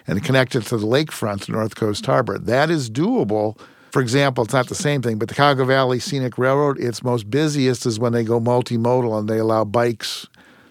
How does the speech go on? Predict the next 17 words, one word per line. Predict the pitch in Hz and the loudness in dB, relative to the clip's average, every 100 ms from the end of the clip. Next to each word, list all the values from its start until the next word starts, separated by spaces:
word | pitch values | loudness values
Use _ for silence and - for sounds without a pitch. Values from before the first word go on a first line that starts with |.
| _ - | _ -12
Board | 107 127 147 143 117 | -2 2 2 2 -2
the | |
bike | 113 139 131 - | 0 0 0 0
on | 123 127 | -2 -2
the | 120 | -4
train | - 143 127 113 | -2 0 0 0
gets | 110 104 | -4 -6
the | - | -6
most | 110 107 101 - - - | -4 -4 -4 -8 -14 -10
people. | - 120 110 90 87 - - - | -4 -2 -2 -4 -4 -12 -20 -12
Similarly, | - 170 175 165 131 117 117 117 | -2 2 2 2 2 2 0 -2
if | 107 | 0
they | 127 135 | 0 2
integrate | 131 123 107 123 104 | 0 -2 0 -2 0
themselves | 113 107 - 127 120 104 | -2 -2 0 2 2 -2
with | 98 | -6
bike | 95 117 117 117 | -2 0 -2 -8